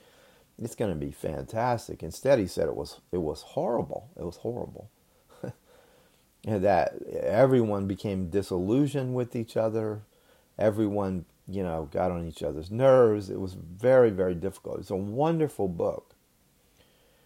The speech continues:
And so part of what, uh, I would say Bonhoeffer's premise is,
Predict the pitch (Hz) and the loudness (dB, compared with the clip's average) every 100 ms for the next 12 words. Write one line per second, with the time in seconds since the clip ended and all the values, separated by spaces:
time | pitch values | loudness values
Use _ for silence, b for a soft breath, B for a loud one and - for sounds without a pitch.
0 | b b _ _ - 110 104 127 - 156 | b b _ _ -4 -4 4 4 4 6
1 | 175 180 131 120 110 - - _ _ _ | 8 8 8 8 8 6 -4 _ _ _
2 | _ 101 92 85 82 76 - _ _ _ | _ -6 -4 -4 -4 -6 -12 _ _ _
3 | _ _ _ - 110 110 120 107 98 104 | _ _ _ -4 -4 2 2 2 0 0
4 | 110 107 98 87 90 - - 156 143 98 | 2 0 -2 -4 -8 -10 -6 -2 -2 -4
5 | - 82 76 82 - | -6 -6 -6 -10 -18